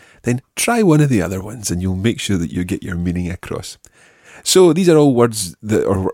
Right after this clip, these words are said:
phrases that are using vamos, vamos, which means "we go." It comes from the verb ir, which means "to go."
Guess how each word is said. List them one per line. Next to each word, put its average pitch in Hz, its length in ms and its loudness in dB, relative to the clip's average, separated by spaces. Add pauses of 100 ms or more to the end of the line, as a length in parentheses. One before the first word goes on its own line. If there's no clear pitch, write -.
phrases 101 580 0
that 95 140 -2
are 98 60 -2
using 90 440 -2
vamos, 90 760 -4
vamos, 87 600 -4
which - 220 -8
means 87 280 -4
"we 87 360 -6
go." 135 420 0
It - 160 -4
comes 73 220 -8
from 73 120 -10
the 78 100 -8
verb 80 260 -6 (280)
ir, 107 260 2 (840)
which - 180 -14
means 69 200 -10
"to - 120 -6
go." 104 320 -2